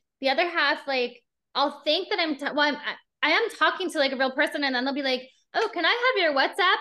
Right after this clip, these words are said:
I need money to visit the United States." I'm like, "Wait, what?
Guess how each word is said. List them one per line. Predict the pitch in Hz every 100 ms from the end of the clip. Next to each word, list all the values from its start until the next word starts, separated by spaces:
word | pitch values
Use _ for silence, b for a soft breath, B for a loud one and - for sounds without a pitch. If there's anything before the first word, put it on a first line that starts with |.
| -
I | 294 339
need | 392 302
money | 330 370 247
to |
visit | 233 302 294
the | 285
United | 285 269 277 226
States." | 320 294 226 254
I'm | 262
like, | 262
"Wait, | 302 262 214
what? | 233 233 269 381